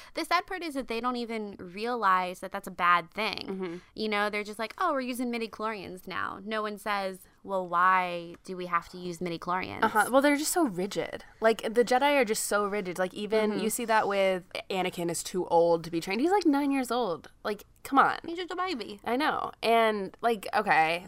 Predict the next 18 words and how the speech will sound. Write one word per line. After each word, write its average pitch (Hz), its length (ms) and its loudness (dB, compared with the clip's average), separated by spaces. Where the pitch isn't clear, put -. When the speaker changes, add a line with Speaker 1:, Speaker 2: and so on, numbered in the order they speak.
Speaker 2:
we 190 200 -2
see 214 180 -4
what 185 100 2
happens 180 380 2
to - 80 -10
Anakin, 170 720 -2
Speaker 1:
<laughs> - 80 4
Speaker 2:
but 208 140 6
it's 214 160 0
not 285 320 0
just 202 260 -6
because 190 600 -2
of 170 560 2
himself. 185 680 2
It's 180 140 -6
because 196 260 -6
of 175 120 -8
all 190 340 8